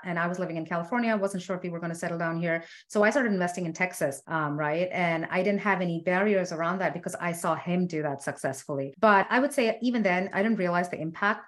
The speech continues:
But then looking back in twenty nineteen, I, like I said, status quo is fine. You know, as long as everything, you're, you're sailing, it's okay. But when I had that crash, that's when I looked around and I was like, "Okay, so what's my stock portfolio looking like?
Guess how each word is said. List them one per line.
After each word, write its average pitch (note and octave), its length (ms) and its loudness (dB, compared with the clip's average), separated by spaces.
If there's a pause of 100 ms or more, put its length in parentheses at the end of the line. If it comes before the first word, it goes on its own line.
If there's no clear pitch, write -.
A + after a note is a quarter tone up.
But F#3+ 140 4
then F3 400 4
looking G3+ 320 0
back F3+ 300 6
in E3+ 80 -2
twenty F#3+ 200 -2
nineteen, F3 380 -2
I, E3+ 160 -4
like F#3+ 180 -2
I F3+ 60 0
said, F3 300 2
status G#3+ 340 2
quo G3+ 140 2
is F#3 120 0
fine. E3+ 420 0
You E3 120 -4
know, D#3+ 60 -2
as D#3+ 120 -4
long F3 180 2
as F3 60 -2
everything, F3 380 -2
you're, E3 100 -6 (120)
you're F3+ 120 -2
sailing, G3 460 2
it's F3+ 160 -2
okay. F3+ 360 -2 (300)
But G#3 120 6
when G3 120 6
I G3 100 8
had G#3 340 2
that F3+ 200 0 (140)
crash, A3+ 420 4
that's G3 180 -4
when G3 100 -2
I F3+ 100 0
looked F#3 220 -4
around F3+ 180 4
and E3+ 100 0
I - 20 2
was F3 80 -2
like, F3+ 120 -2
"Okay, F3 180 -2
so F#3 120 -4
what's F#3+ 220 0
my G3+ 100 0
stock F#3 300 -2
portfolio F3 440 -2
looking A#3+ 260 2
like? E3 280 2